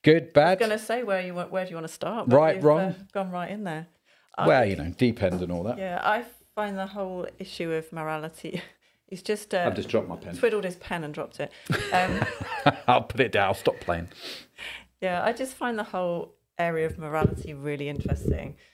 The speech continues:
Speaker 2: Um, I've, in the past, I've done a few courses to, around, um, Christian apologetics, which is, like, being able to give a reason for your
Speaker 1: Yeah.
Speaker 2: Christian faith, and it looks at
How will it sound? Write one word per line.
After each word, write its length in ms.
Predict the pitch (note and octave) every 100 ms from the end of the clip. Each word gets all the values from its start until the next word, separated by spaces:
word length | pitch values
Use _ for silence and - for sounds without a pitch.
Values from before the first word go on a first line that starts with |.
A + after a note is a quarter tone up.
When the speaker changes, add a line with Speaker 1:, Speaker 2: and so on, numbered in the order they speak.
| _ _ _
Speaker 2:
Um, 340 | D3+ D3 D3 -
I've, 140 | F3 - -
in 120 | G3 F3+
the 60 |
past, 340 | - G3+ - F#3
I've 80 | E3+
done 160 | E3+
a 40 | E3
few 260 | - E3+
courses 760 | - F3 E3+ - D#3+ D3+ D#3 -
to, 240 | - D#3+ - _ E3+
around, 640 | E3 F#3 F#3 F3+ F3+ - - -
um, 540 | E3 D#3 D#3 D3+ D#3+ - _ - _ - - - _ _ _ _ _
Christian 400 | F#3+ F#3+ F3+ E3+
apologetics, 840 | - E3 D#3 E3 - - - -
which 220 | D#3 -
is, 220 | D#3 D3+ - _ _ _
like, 140 | G3 G#3
being 180 | G#3
able 100 | G3+ G3
to 100 | F#3+
give 180 | F#3+
a 40 | E3
reason 640 | D#3+ F3+ F3+ D3 C#3+ C#3+
for 320 | C#3+ _ C#3+
your 100 | C#3+ A2+
Speaker 1:
Yeah. 120 | E2
Speaker 2:
Christian 220 | - D#3+
faith, 300 | - E3 E3+
and 80 | D#3+
it 100 | -
looks 380 | F#3+ - - -
at 220 | E3 -